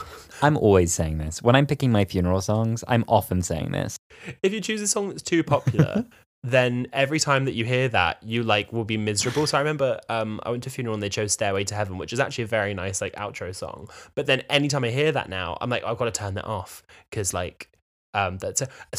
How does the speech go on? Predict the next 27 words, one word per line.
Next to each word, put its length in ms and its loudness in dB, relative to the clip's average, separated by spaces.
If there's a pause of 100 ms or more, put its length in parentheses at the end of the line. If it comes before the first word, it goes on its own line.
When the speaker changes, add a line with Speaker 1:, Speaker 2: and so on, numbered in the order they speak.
(200)
Speaker 1:
<laughs> 480 -10
this 220 4
is 80 2
gonna 160 2
be 80 2
a 80 6
weird 300 2
segue 380 0
into 260 -4
what 100 -6
we're 60 -10
talking 320 -6
about, 240 -4
but 100 -8
I 80 -6
used 400 -4
to 60 -6
have 160 -8
a 80 -6
fear 580 -4 (360)
that 140 0
I 140 2
would 140 -2
be 100 -2
watching 420 -4
Doctor 320 -8
Who. 340 -8